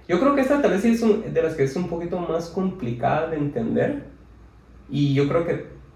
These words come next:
las personas en este sentido sí tienen que educarse un poquito, porque yo creo que muchas personas confunden el hacer que la compra de la casa sea una inversión inteligente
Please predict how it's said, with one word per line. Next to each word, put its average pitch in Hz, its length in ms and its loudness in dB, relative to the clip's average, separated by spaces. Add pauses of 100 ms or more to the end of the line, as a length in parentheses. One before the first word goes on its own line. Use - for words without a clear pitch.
(500)
las 123 180 0
personas 135 360 0
en 143 100 2
este 143 140 0
sentido 139 280 2
sí 147 120 -4
tienen 147 220 -2
que 151 60 -2
educarse 131 320 -2
un 151 100 -6
poquito, 147 420 -2 (560)
porque 143 200 0
yo 143 60 2
creo 170 140 2
que - 80 2
muchas 147 280 0
personas 147 380 0
confunden 208 880 0 (340)
el 127 160 2
hacer 123 320 0
que - 80 -4
la 139 160 -2
compra 147 260 2
de 147 60 2
la - 160 -2
casa 151 200 0
sea 160 140 -2
una 165 80 -2
inversión 143 400 2
inteligente 233 840 -4